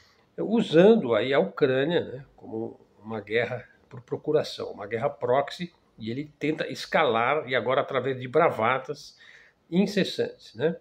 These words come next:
O Ritter, é, ele critica duramente aí, a, o impacto aí humanitário aí da guerra, né? Veja, são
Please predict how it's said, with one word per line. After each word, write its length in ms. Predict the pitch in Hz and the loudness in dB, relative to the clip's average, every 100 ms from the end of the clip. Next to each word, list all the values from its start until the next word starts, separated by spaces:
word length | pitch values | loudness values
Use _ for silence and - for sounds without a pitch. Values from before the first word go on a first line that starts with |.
| _ _ - _ _ - | _ _ -20 _ _ -6
O 400 | 170 180 170 160 | -2 0 4 2
Ritter, 540 | 113 208 214 175 147 120 | 4 2 6 6 4 2
é, 300 | 131 127 131 | -2 0 -2
ele 200 | 147 156 | -4 -2
critica 500 | 180 - 190 185 160 | -4 -4 -6 0 0
duramente 800 | 123 214 156 120 151 160 - 110 | 2 2 2 2 0 0 -2 -6
aí, 280 | 123 143 | -4 -2
a, 720 | 117 104 104 - - 82 - - | -4 -4 -8 -10 -16 -18 -20 -18
o 80 | 117 | -8
impacto 560 | 156 - 143 156 156 139 | -8 0 2 2 0 -8
aí 140 | 135 | -6
humanitário 840 | 135 165 190 190 - 135 143 135 110 | 0 4 6 4 0 2 4 4 0
aí 160 | 117 | -4
da 220 | 120 139 131 | -2 2 2
guerra, 500 | 110 113 110 95 98 | 2 2 2 -2 -10
né? 200 | 117 110 _ _ _ _ _ _ _ | -12 -12 _ _ _ _ _ _ _
Veja, 180 | 131 120 | -12 -12
são 320 | - 143 139 | -4 -4 -4